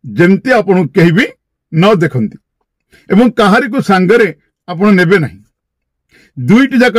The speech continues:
ଲେମ୍ବୁ ହଳଦିଆ ରଙ୍ଗର ହେଇଥିବା ଦରକାର। ଲେମ୍ବୁଟିକୁ ସେଇ ଜାଗାରୁ କାଟନ୍ତୁ, ଯୋଉ ଜାଗାରେ ନିଜର ନାମ ଲେଖିଛନ୍ତି। ମନ୍ତ୍ର ଜପ କରିବା ବେଳେ ଧ୍ୟାନ ରଖିବେ,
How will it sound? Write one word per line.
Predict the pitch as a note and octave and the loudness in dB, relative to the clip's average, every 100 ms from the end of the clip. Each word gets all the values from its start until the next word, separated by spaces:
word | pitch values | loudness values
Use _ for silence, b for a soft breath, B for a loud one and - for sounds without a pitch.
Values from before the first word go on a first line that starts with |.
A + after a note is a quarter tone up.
| G3 | 2
ଲେମ୍ବୁ | F#3 G3+ F#3 | 2 2 2
ହଳଦିଆ | F#3 F#3 G3 | 2 2 0
ରଙ୍ଗର | F3+ F3 D#3+ | 0 0 0
ହେଇଥିବା | D#3+ F3+ F#3 | 0 0 0
ଦରକାର। | G#3 - C4+ - b b b | 0 0 -4 -4 b b b
ଲେମ୍ବୁଟିକୁ | F3 F3+ G#3 G#3 G3 | -2 0 0 0 -2
ସେଇ | F#3+ G3+ | 2 2
ଜାଗାରୁ | G#3 G3+ F3+ | 2 0 -2
କାଟନ୍ତୁ, | E3+ D3 G#3+ G#3+ C#4 | -2 0 0 0 0
ଯୋଉ | F#3+ F3 | 2 2
ଜାଗାରେ | F3+ E3+ G3 G#3+ b b | 2 2 0 0 b b
ନିଜର | E3 F3 F#3 E3 | -4 0 0 2
ନାମ | E3 F#3 F3+ | 2 2 2
ଲେଖିଛନ୍ତି। | C3+ - G2 - - _ _ _ _ _ _ _ _ _ _ _ _ b b b | 0 -6 -14 -18 -20 _ _ _ _ _ _ _ _ _ _ _ _ b b b
ମନ୍ତ୍ର | F3+ G#3+ - G#3 | 2 2 2 0
ଜପ | F#3+ - G#3 | 0 -2 0
କରିବା | G#3 A3 | 2 2
ବେଳେ | G3+ D4+ - _ - | 2 0 -4 _ -10
ଧ୍ୟାନ | B2+ F3+ G#3+ G#3+ | -2 2 4 2
ରଖିବେ, | - C4 | 0 -2